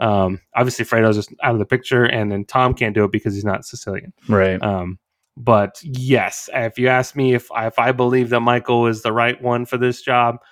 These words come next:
Speaker 1: uh, one hundred percent. I'm, I'm totally on board with Michael. I love it when he gets to Vegas and Fredo's all excited to, and welcomes him. He's got this, you know, he, for he's a jolly good fellow vibe going.
Speaker 2: <laughs>
Speaker 1: And Michael's like, "Dude, get these fucking people out of here. I mean, I'm here for one day. It's been business."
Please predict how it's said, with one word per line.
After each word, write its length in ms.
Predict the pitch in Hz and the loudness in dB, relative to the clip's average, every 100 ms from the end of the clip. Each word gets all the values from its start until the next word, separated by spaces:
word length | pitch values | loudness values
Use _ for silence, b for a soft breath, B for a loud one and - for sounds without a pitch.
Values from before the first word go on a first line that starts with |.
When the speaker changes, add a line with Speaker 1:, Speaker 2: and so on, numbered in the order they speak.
| b b | b b
Speaker 1:
uh, 160 | 123 110 | 0 0
one 500 | 123 123 127 120 117 | 0 2 4 4 0
hundred 400 | 120 110 104 98 | -4 -4 -6 -8
percent. 420 | 110 - 92 90 | -12 -12 -10 -6
I'm, 260 | 98 107 - | -4 -4 -4
I'm 160 | 113 | -4
totally 340 | 135 123 110 107 | 0 0 0 0
on 120 | 101 | -2
board 260 | 104 101 101 | -2 -2 -4
with 140 | 101 | -6
Michael. 420 | 104 101 107 107 b b - | -6 -4 -4 -4 b b 0
I 80 | |
love 300 | 131 127 123 | 2 4 4
it 120 | 131 127 | 2 2
when 260 | 117 110 - b b | 0 -2 -6 b b
he 120 | - 139 | -8 0
gets 220 | 139 - | 0 0
to 100 | 139 | -2
Vegas 640 | 123 120 120 117 120 - - b b | -2 0 0 0 -2 -6 -12 b b
and 200 | 127 120 | -2 -2
Fredo's 460 | - 123 123 123 123 | -4 0 2 2 2
all 140 | 123 | -2
excited 480 | 120 - 120 123 123 | -2 -4 -2 -2 -2
to, 180 | 117 104 - B B | -4 -4 -8 B B
and 160 | 131 123 | 0 2
welcomes 400 | 131 127 143 143 | 4 4 2 2
him. 120 | 131 | 2
He's 80 | 131 | 2
got 120 | 131 | 2
this, 220 | 127 127 | 2 2
you 60 | 139 | 0
know, 160 | 120 | 0
he, 100 | 139 | 0
for 160 | 135 131 | -2 0
he's 180 | 143 135 | 2 2
a 60 | |
jolly 320 | 123 131 131 | 2 2 2
good 160 | 123 123 | 0 -2
fellow 340 | 135 131 131 | 0 2 2
vibe 380 | 123 131 127 127 | 2 2 2 2
going. 460 | 131 127 131 127 123 160 - | -2 -2 0 -2 -2 -4 0
Speaker 2:
<laughs> 180 | 170 - | -2 0
Speaker 1:
And 240 | 127 120 | 0 0
Michael's 260 | 123 135 131 | 0 -2 -2
like, 140 | 139 | -2
"Dude, 180 | 196 190 | -2 -4
get 100 | 175 | -6
these 140 | 151 | -8
fucking 260 | - 123 120 | -6 -6 -6
people 220 | 110 104 | -8 -4
out 180 | 101 101 | -4 -4
of 60 | 104 | -4
here. 100 | 101 | -4
I 80 | |
mean, 140 | 110 110 | -2 -2
I'm 140 | 117 | 0
here 180 | 135 131 | 2 0
for 140 | - | 0
one 240 | 104 185 190 | -2 0 2
day. 260 | 147 139 | 4 4
It's 220 | 131 117 - | 4 2 -2
been 160 | 107 | -2
business." 540 | 107 160 151 143 139 | 2 2 4 4 2